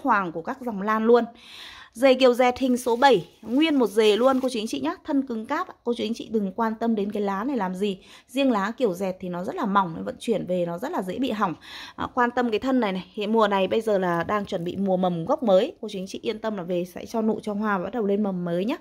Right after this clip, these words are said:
Dề này em bán hai trăm ba mươi nghìn, là cái hình số, à, bảy đấy ạ, và hình số tám ạ. Chỗ này là nguyên hai dề, thân nào thân đấy căng mập luôn. Em bán với giá là hai trăm năm mươi nghìn cho cái hình này. Nói chung là với những cái thân, à,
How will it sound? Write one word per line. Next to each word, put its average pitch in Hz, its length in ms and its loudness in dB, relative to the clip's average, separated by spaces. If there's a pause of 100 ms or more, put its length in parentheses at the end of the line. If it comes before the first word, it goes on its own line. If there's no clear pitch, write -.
(460)
Dề 202 140 2
này 202 120 0
em 214 60 -2
bán 196 180 -2
hai 254 200 -2
trăm 247 160 -4
ba 226 120 0
mươi 226 120 2
nghìn, 214 180 2 (440)
là 196 160 -2
cái 196 120 0
hình 233 140 0
số, 180 300 -2
à, 226 240 0 (260)
bảy 226 200 4
đấy 190 100 -2
ạ, 226 100 -2 (160)
và 196 120 -2
hình 202 160 0
số 202 200 -6
tám 190 240 2
ạ. 311 80 0 (300)
Chỗ 226 120 0
này 262 140 2
là 190 80 2
nguyên 247 240 2
hai 240 220 -2
dề, 202 240 6 (420)
thân 233 140 -2
nào 202 140 4
thân 214 180 -4
đấy 190 300 4
căng 233 200 -4
mập 214 220 -2
luôn. 233 200 2 (320)
Em 220 140 -6
bán 190 180 -2
với 202 100 -4
giá 190 160 -4
là 226 100 -4
hai 226 280 -6
trăm 220 220 -4
năm 214 160 -2
mươi 208 100 -2
nghìn 180 220 0
cho 196 180 -10
cái 202 120 -6
hình 214 120 -2
này. 180 140 -2 (460)
Nói 185 140 0
chung 247 180 0
là 180 160 0
với 180 200 2
những 240 120 -4
cái 226 80 -4
thân, 233 300 -2
à, 202 260 0